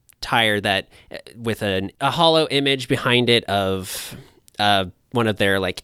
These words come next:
Jeep tank things. There's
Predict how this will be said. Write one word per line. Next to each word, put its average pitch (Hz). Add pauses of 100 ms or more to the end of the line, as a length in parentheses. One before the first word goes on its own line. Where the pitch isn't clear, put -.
(120)
Jeep 123 (340)
tank 131
things. 147 (180)
There's 107